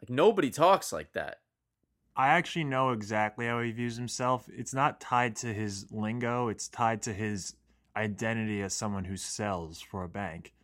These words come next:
Speaker 2: All, it's basically all he, we'd be at a bar. He'd be like, "How many helocs you got this month?"
Speaker 1: What's
Speaker 2: helocs, home
Speaker 1: that?
Speaker 2: equity line of cr-, uh, home equity line of credit. Just a, just a
Speaker 1: <laughs>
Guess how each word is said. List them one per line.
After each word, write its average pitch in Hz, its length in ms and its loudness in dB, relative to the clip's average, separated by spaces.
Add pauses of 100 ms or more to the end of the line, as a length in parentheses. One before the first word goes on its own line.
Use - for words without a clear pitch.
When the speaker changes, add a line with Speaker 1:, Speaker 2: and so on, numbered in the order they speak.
(300)
Speaker 2:
All, 123 200 4
it's 131 280 -2
basically 160 480 2
all 135 120 4
he, 120 180 2
we'd 127 220 -2
be 139 100 0
at 139 100 4
a 127 60 0
bar. 113 300 0
He'd 95 100 -4
be 95 60 -8
like, 92 140 -8
"How 127 120 -4
many 131 200 -4
helocs 110 580 -2
you 98 80 -6
got 82 260 -8
this - 220 -10
month?" 85 400 -10 (320)
Speaker 1:
What's 107 380 4
Speaker 2:
helocs, - 80 -6
home 92 100 2
Speaker 1:
that? 101 80 0
Speaker 2:
equity 98 260 -4
line 98 220 -2
of 92 100 -4
cr-, - 180 -18
uh, 101 160 0
home 113 200 0
equity 104 320 -2
line 95 200 -2
of 87 60 -6
credit. - 340 2
Just 220 200 6
a, 101 100 -4
just 185 320 -2
a 233 160 0 (180)
Speaker 1:
<laughs> 180 140 -2